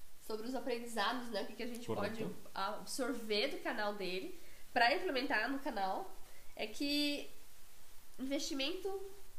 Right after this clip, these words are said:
Speaker 1: de tempo e energia vale muito a pena.
Speaker 2: Sim.
Speaker 1: Porque, né, investimento de todos os sentidos. Tem buscar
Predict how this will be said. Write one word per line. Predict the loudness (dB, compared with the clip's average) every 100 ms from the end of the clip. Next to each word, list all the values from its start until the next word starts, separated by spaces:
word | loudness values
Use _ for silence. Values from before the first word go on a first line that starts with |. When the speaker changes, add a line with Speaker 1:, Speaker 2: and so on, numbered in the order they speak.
| -4
Speaker 1:
de | -4
tempo | -2 2 2 2 0 0 2
e | 0
energia | 0 0 -2 -2 0 2
vale | 2 0
muito | -2 -4
a |
pena. | -2 -2 -2 -4 -4 -6 -6 -6 -6 -4 -6 -4
Speaker 2:
Sim. | 0
Speaker 1:
Porque, | 2 2 0 0 0 0 0 0 -4 -6 -4
né, | -2 0
investimento | 0 -2 -2 -2
de | 2
todos | 4 4 0
os |
sentidos. | -2 -2 -2 -4 -6 -6 -6 -6 -6 -6 -6 -4
Tem | -4 -4 -6 -8 -6
buscar | -6 -2 0 2 2 0 -2 -6